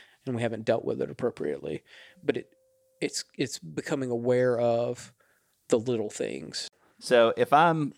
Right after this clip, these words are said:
Speaker 2: like, brand new to our church culture and I hear that, uh, what are some ways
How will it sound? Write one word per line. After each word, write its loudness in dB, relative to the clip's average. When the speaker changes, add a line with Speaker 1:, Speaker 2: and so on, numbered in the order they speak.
Speaker 2:
like, 4
brand 4
new 0
to -2
our 4
church 0
culture 0
and -2
I -6
hear 0
that, -4
uh, 0
what 0
are 2
some -4
ways 2